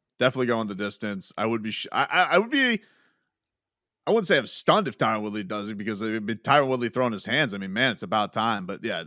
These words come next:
I don't, I don't see either one of these guys, uh, you know, getting knocked out tonight. I think it, I think it definitely goes to the cards.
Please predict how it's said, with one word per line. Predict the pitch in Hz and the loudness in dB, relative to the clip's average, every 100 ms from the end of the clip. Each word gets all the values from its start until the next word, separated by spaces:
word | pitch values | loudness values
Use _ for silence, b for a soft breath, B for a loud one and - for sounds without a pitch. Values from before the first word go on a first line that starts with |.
| 80 | -2
I | 127 | 0
don't, | 120 110 | 0 0
I | 120 | -2
don't | 117 | -2
see | - 101 | -6 -8
either | 95 92 | -8 -8
one | 95 | -8
of | |
these | 92 90 | -10 -8
guys, | 104 98 98 90 | -4 -2 -2 -4
uh, | 95 95 98 - - | -4 -4 -4 -10 -18
you | 60 98 | -14 -10
know, | 92 | -10
getting | 87 113 104 | -8 -8 -6
knocked | 101 87 - | -4 -4 -6
out | 82 - | -10 -8
tonight. | 98 98 87 | -8 -6 -6
I | 104 | -4
think | 110 98 | -4 -4
it, | 90 | -6
I | 104 | -4
think | 104 | -4
it | 95 | -4
definitely | 95 98 | -6 -6
goes | 95 92 | -8 -10
to | - | -10
the | 95 | -10
cards. | - 92 - - | -10 -10 -14 -16